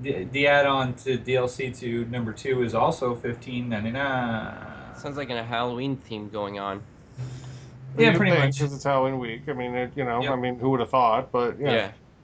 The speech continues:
Speaker 1: Yeah. Kolot is eleven dollars ninety-nine cents, and it is forty percent off. Layers of Fear, the re-, the regular version,
Speaker 3: Oh, there
Speaker 1: is what?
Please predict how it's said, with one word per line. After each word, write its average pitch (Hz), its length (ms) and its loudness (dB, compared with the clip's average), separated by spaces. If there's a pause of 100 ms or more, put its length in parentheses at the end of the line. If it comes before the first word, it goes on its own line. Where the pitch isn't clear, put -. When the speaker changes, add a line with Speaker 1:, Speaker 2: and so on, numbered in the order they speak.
(120)
Speaker 1:
Yeah. 127 180 -8 (460)
Kolot 190 460 8 (500)
is 127 540 -4
eleven 131 260 -4
dollars 127 340 0
ninety-nine 120 360 -4
cents, 160 320 -8
and 117 200 -2
it 117 60 -4
is 120 140 -2
forty 113 240 -8
percent - 260 -6
off. 175 300 2
Layers 120 480 -4
of 120 80 -14 (180)
Fear, 170 400 2
the 139 120 -4
re-, 131 200 0
the 127 180 -6
regular 123 360 -4
version, 120 360 -6
Speaker 3:
Oh, 147 240 2
there 123 200 4
Speaker 1:
is - 380 -10 (1000)
what? 127 260 4